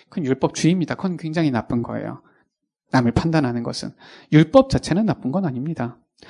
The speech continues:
그런데 우리가 율법을 다 지킬 수 있겠습니까? 어떤 분이 연구하셨더라고요. 율법이 삼천 가지가 넘는다 그래요. 저는 안 찾아, 안 세어봐서 모르겠습니다.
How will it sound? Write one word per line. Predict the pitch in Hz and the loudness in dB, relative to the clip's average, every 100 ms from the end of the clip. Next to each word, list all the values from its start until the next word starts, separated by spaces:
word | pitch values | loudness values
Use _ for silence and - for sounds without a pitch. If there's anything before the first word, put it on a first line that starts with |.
| - - | -20 -6
그런데 | - 262 285 226 170 | 8 8 10 6 4
우리가 | 147 220 214 | 2 6 6
율법을 | 147 - 220 247 | 6 2 2 4
다 | 165 | 2
지킬 | - - 226 | -2 -4 -4
수 | - | -2
있겠습니까? | 147 - - 226 190 135 127 - _ - - - | 0 0 0 -2 0 -2 -4 -12 _ -20 -20 0
어떤 | - 131 190 | 2 4 4
분이 | 190 147 | 4 4
연구하셨더라고요. | 123 143 139 147 127 123 131 139 | 6 4 2 0 -2 0 0 2
율법이 | 120 120 131 131 127 | 0 -2 -4 -2 -2
삼천 | - 285 - 247 | -4 -4 0 2
가지가 | 233 208 190 | 2 0 -4
넘는다 | 143 127 135 127 | -4 -6 -6 -6
그래요. | - 123 180 _ _ _ | -4 -4 -6 _ _ _
저는 | - 131 | -8 -4
안 | 110 110 | -4 -4
찾아, | - 156 143 | -4 -2 0
안 | - 127 | 0 0
세어봐서 | 180 156 127 123 | 2 2 2 -2
모르겠습니다. | 113 147 147 131 127 | -4 -2 -4 -6 -8